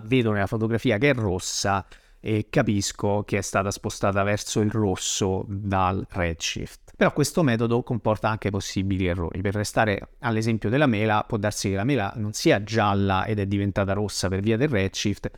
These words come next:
ma che sia rossa proprio perché è una mela rossa. Questo naturalmente è soltanto un'analogia, è soltanto un esempio, però appunto nella realtà ci sono problemi che rendono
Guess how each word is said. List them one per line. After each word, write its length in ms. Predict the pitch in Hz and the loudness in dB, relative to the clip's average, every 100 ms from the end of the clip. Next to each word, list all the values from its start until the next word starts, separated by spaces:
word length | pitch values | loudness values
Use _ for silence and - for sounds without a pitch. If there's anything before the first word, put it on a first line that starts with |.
| - - - | -18 -16 -10
ma 140 | - | -6
che 100 | 110 | -4
sia 220 | - 127 | 0 2
rossa 340 | 113 117 - 110 | 2 0 0 -2
proprio 220 | 107 117 | 0 -2
perché 240 | 104 - | -2 -2
è 20 | 98 | -2
una 140 | 98 | 0
mela 240 | 104 101 | 0 0
rossa. 440 | 123 104 - 90 85 - | 0 0 -4 -6 -8 -10
Questo 280 | - - 107 | -2 0 0
naturalmente 500 | 104 104 110 127 - | 0 2 2 2 0
è 20 | |
soltanto 520 | 92 110 - 113 110 104 | -4 -4 -2 -2 -2 -2
un'analogia, 540 | 98 101 95 101 87 | 0 0 -2 0 -2
è 40 | |
soltanto 480 | 87 104 - 107 98 | -2 -4 -2 -4 -2
un 60 | 98 | -4
esempio, 340 | 98 90 113 | -2 -4 0
però 200 | 143 117 | 2 2
appunto 360 | 123 - 107 101 | 0 -4 -4 -2
nella 220 | 117 127 | 0 2
realtà 380 | 139 147 - 90 | 2 0 0 -4
ci 160 | - | -4
sono 200 | 117 113 | -2 0
problemi 480 | 113 139 120 107 110 | 0 0 2 2 2
che 140 | 110 110 | 2 0
rendono 500 | 117 107 104 95 | 0 2 0 -2